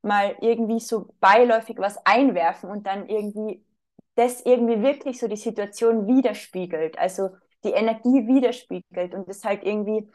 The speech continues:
einfach ja wie so derjenige, der in der Mitte sitzt, der dann auch, ähm, um Rat gefragt,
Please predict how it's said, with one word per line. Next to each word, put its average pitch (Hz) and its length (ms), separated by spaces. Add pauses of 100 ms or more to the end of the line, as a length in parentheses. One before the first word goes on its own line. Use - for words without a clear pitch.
(160)
einfach 240 380
ja 233 200
wie 262 100
so 254 160
derjenige, 220 640
der 202 160
in 208 80
der 202 80
Mitte 240 340
sitzt, - 400 (300)
der 208 120
dann 202 160
auch, 208 280 (340)
ähm, 196 400
um 214 140
Rat 202 520
gefragt, 196 520